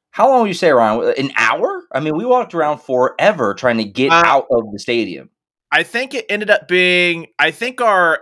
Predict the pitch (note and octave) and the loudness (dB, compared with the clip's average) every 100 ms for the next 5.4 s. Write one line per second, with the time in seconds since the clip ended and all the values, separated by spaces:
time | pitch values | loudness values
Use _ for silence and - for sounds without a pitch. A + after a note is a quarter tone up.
0 | - D3 - - - E3+ F#3+ - - G3+ | -2 -2 -2 -8 -2 0 0 -6 -10 -2
1 | F#3+ F#3+ F#3 F#3+ F3+ D3 D3 D3 - D#3+ | 0 2 0 -2 -4 -2 0 -2 -6 -10
2 | C#3 B2+ - - D3 D#3+ D#3+ D3+ D3+ D3 | -4 -4 -4 -2 0 0 0 -2 -2 0
3 | D3 C#3+ C3 D3 D3 C#3+ - - C3+ C3 | 0 0 -2 -4 -2 -4 -8 -10 -10 -2
4 | C3+ C3 B2+ A#2+ - _ - - E3 B2+ | 0 0 -2 -8 -14 _ -4 0 2 0
5 | D#3 G3 A3+ | 0 2 2